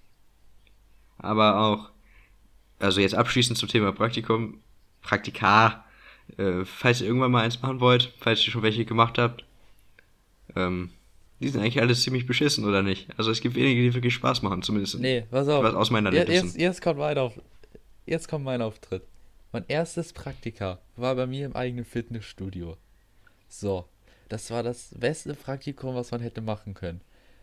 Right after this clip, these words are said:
Speaker 2: Meine Kumpels bei anderen Sachen haben sich total abgerackert. Ich hab einfach nur Fitnessübungen mitgemacht,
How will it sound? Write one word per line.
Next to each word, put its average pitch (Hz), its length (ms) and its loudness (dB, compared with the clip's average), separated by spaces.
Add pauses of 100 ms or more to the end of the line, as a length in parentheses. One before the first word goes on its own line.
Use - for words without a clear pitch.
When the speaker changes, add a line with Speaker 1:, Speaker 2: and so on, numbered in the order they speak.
(140)
Speaker 2:
Meine 113 180 -6
Kumpels 165 600 -6
bei - 180 -6
anderen 143 400 -8
Sachen 139 360 -8
haben 127 120 -4
sich - 140 -18
total 131 220 -6
abgerackert. 95 680 -8 (120)
Ich 131 240 -6
hab 131 80 -8
einfach 107 180 -8
nur 101 120 -6
Fitnessübungen 127 600 -12
mitgemacht, 151 340 -10